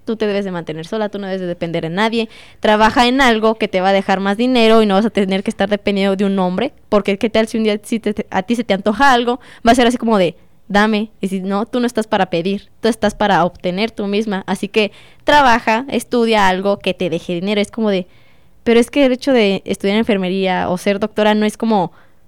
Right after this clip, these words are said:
No, o sea, está mal, no, no creo que esté mal el hecho de estudiarlo, pero sí creo que esté, está mal el hecho de que te digan, eso no, porque eso es de hombres,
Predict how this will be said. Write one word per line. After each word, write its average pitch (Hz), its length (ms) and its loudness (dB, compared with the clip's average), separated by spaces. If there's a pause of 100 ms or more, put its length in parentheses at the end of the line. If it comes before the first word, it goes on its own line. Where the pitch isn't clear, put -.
(160)
No, 240 220 2
o 302 60 4
sea, 269 340 0 (220)
está 233 260 -2
mal, 254 280 2
no, 254 180 2
no 285 180 0
creo 311 220 0
que 330 80 -4
esté 302 240 -2
mal 269 320 0
el 233 180 -4
hecho 214 260 -2
de 208 60 -2
estudiarlo, 202 480 -4
pero 202 160 0
sí 214 120 -8
creo 226 180 -2
que 208 80 -4
esté, 220 420 -4
está 226 300 0
mal 233 240 2
el 208 80 0
hecho 208 180 0
de 208 40 2
que 196 100 -2
te 196 80 0
digan, 196 280 2
eso 233 300 0
no, 233 220 0 (100)
porque 214 300 0
eso 202 120 0
es 196 80 2
de 202 120 2
hombres, 185 400 -2